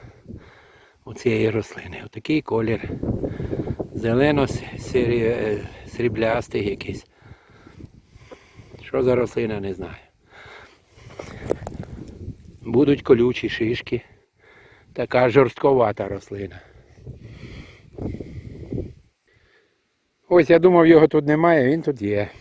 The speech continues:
Тамарікс. Тамарікс. Ніхто його тут не садив, він тут сам виріс. Тамарікс дуже потрібна рослина на півдні, там, де солонці.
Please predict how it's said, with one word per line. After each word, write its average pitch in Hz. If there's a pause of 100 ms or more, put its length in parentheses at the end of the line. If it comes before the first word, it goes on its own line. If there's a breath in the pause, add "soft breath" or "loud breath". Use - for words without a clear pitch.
(180 loud breath)
Тамарікс. 98 (3000 soft breath)
Тамарікс. 98
Ніхто -
його 147
тут 117
не 113
садив, 98
він 90
тут 87
сам 92
виріс. - (1400)
Тамарікс 120 (460 loud breath)
дуже 123
потрібна 101
рослина 104
на 95
півдні, 107
там, 107
де -
солонці. 98